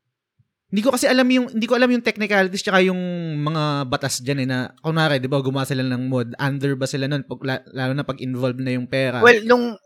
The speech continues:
Speaker 2: nung naging Dota,
Speaker 1: Mm.
Speaker 2: yung naging Dota na, yung naging, naging, yung sobrang sikat na ng Dota, naging esport na siya at that
Speaker 1: Mm.
Speaker 2: time, nung mga, nung panahon nila, bata pa sila Kuroki, sila Dendy, ah,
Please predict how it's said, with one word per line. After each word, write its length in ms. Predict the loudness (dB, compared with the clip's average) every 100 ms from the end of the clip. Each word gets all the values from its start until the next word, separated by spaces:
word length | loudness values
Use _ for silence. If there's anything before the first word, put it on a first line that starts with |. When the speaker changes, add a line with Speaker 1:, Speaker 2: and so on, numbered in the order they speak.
| _ -2
Speaker 2:
nung 160 | 2
naging 240 | 2 4 6
Dota, 520 | 6 6 2 0 -2 -16 _ _ -8
Speaker 1:
Mm. 400 | -6 -6 -6 -4
Speaker 2:
yung 160 | -2
naging 240 | -2 -2 2
Dota 320 | 2 4 2
na, 240 | 2 -2
yung 160 | -2 -2
naging, 220 | -4 -8 -10 -14 -12
naging, 300 | -8 -8 -8 -14 -14
yung 120 | -10 -4
sobrang 400 | 4 4 6 4
sikat 320 | 4 0 2
na 160 | 2 4
ng 40 | 4
Dota, 160 | 4
naging 240 | 2 -2 -6
esport 480 | -6 0 0 0
na 80 | -4
siya 240 | -6 -6 -8 _
at 160 | -6 0
that 160 | 0
Speaker 1:
Mm. 60 | 0
Speaker 2:
time, 160 | -2 -4 -6
nung 160 | -6
mga, 240 | -4 -4 -6 _ _ _ _ _ _ -10
nung 160 | -2
panahon 240 | 2 2 2
nila, 500 | 2 2 2 0 0
bata 320 | 2 2 4 0
pa 160 | 0
sila 160 | 0 0
Kuroki, 640 | 0 2 4 4 0 -6
sila 240 | -4 -4 2
Dendy, 480 | 4 2 -4 -10 -12 -16 -18 -14 -14 -14 -4 4
ah, 720 | 8 10 10 8 8 6